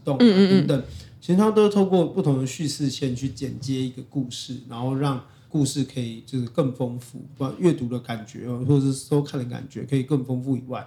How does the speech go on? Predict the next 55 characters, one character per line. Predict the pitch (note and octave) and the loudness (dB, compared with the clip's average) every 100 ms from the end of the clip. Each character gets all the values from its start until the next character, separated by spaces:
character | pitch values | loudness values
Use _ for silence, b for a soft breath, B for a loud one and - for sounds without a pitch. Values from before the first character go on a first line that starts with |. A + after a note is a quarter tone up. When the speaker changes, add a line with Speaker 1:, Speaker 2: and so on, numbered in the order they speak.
| b b b - | b b b 0
Speaker 1:
我 | |
觉 | C#3 | 2
得 | C#3+ | 4
它 | E3+ | 2
也 | C#3 B2+ | 2 0
能 | C3 | -2
够 | C#3 | 2
让 | D3+ C#3 | 2 2
不 | D#3 | -2
同 | - A#2 | -4 -8
的 | A#2 B2 B2 | -6 -6 -4
故 | D#3+ B2+ | -4 -2
事 | - C3 | -4 -6
可 | B2 | -4
以 | B2 | -8
之 | A#2+ | -6
间 | B2 B2+ | -6 -4
彼 | B2 B2 | -4 -8
此 | - B2 | -10 -14
的 | B2 | -16
去 | B2 C3+ | -8 -8
呼 | B2 C3+ C3 | -6 -4 -2
应。 | C#3 B2+ - b b b | -2 -6 -10 b b b
所 | - F#3+ | 2 2
以 | - B B | 2 B B
这 | - | -2
个 | G3 E3+ C#3 | 4 6 6
奥 | - | 2
克 | D#3+ | 4
海 | D#3+ C3 | 4 6
默 | C#3+ | 6
里 | C#3+ | 6
面 | A#2+ C3+ B2+ | 4 4 2
啊， | A#2+ | -2
其 | - | 2
实 | C3+ | 4
我 | C3 | 4
觉 | A#2+ | 2
得 | A#2+ | -2
它 | A#2+ | 0
里 | D#3 | 2
面 | C3+ D3 D3+ - | 4 2 0 -4
的 | |
故 | C3+ F#3 D3+ | -4 2 2
事， | C#3+ D3 | 4 2
它 | B2+ | 2
把 | - B2 - B B B - | -2 -4 -4 B B B -8
战 | - A#3 E3 | 2 2 4
前 | C#3+ - B2+ B2+ | 0 -2 -2 0
跟 | B2+ C#3+ D3+ | 4 4 4
战 | E3+ D3 C3 | 2 2 2
后 | - D3 | 4 4
的 | B2+ B2+ | 6 2
几 | - B2+ A#2 - | 0 -6 -6 -6
个， | A#2+ F#2+ | -6 -6